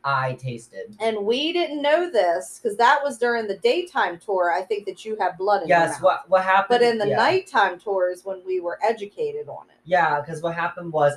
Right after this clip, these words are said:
Speaker 1: I was standing underneath the doorway, and all of a sudden, my head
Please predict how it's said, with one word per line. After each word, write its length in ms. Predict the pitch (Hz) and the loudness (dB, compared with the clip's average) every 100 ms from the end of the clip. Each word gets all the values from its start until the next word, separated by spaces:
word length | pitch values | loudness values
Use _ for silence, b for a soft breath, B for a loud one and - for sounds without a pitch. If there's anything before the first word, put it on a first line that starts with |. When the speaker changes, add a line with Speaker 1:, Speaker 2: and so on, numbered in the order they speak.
| 156 | 0
Speaker 1:
I 80 | 151 | -2
was 200 | 151 - | -2 -8
standing 420 | 165 165 190 180 | -6 -6 -6 -6
underneath 400 | 165 156 147 - | -8 -6 -8 -8
the 80 | 120 | -10
doorway, 540 | 131 131 120 117 117 | -6 -6 -4 -4 -4
and 80 | 120 | -4
all 200 | 139 165 | -4 -4
of 80 | 170 | -6
a 40 | |
sudden, 460 | 170 151 143 139 139 139 | -6 -4 0 -2 -4 -4
my 460 | 139 156 180 175 135 - | -2 0 0 -2 -8 -14
head 460 | 139 131 135 165 | -8 -6 -6 -6